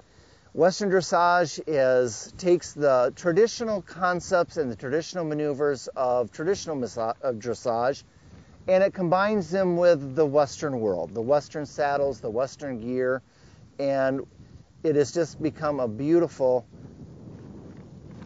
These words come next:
opportunity for most people to improve their riding skills,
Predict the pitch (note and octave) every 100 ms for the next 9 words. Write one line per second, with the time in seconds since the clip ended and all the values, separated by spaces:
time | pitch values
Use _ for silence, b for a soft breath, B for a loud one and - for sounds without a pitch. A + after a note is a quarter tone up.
0 | - - - - D#3 D#3 C3+ F#3 F3 D3+
1 | - C#3 D3+ D3+ - D#3 D3+ C3 C#3 A2+
2 | A#2+ - G3 F#3+ E3 C#3 B2+ B2+ A#2+ -
3 | C#3 A#2+ A#2+